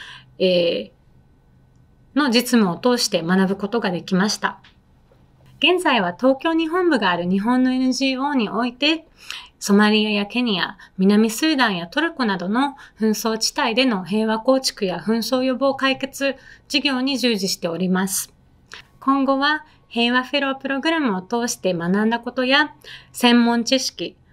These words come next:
また自分自身の中で得た価値観などを生かし、紛争解決や平和構築の分野での活動や、えー、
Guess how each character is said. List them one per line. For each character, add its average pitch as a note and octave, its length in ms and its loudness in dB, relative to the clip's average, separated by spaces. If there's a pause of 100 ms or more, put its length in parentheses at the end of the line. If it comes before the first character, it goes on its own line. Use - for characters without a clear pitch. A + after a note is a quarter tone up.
(140)
ま G3+ 120 0
た B3 220 4
自 F#3+ 200 -4
分 A3+ 180 0
自 C#4+ 240 0
身 D4 60 0
の A#3 80 0
中 G#3+ 240 0
で F#3+ 180 -2
得 - 120 -2
た G#3 60 -8
価 F#3 120 -4
値 - 160 -2
観 A3 300 0 (500)
な C4+ 140 2
ど C4 120 2
を F#3 80 0
生 F3+ 120 -8
か A3+ 140 0
し、 A3 420 0 (520)
紛 A3+ 120 4
争 A#3 300 2
解 C4 260 2
決 G#3 260 -6
や G#3 160 2
平 G3+ 260 0
和 A3 120 0
構 B3 200 0
築 - 220 -4
の D#3+ 120 -2
分 B3+ 260 2
野 G#3+ 120 0
で A3 100 -2
の A3+ 180 0
活 F#3+ 320 -8
動 G#3+ 240 -2
や、 B3 260 4 (500)
え G3 60 -2
ー、 F#3 400 -2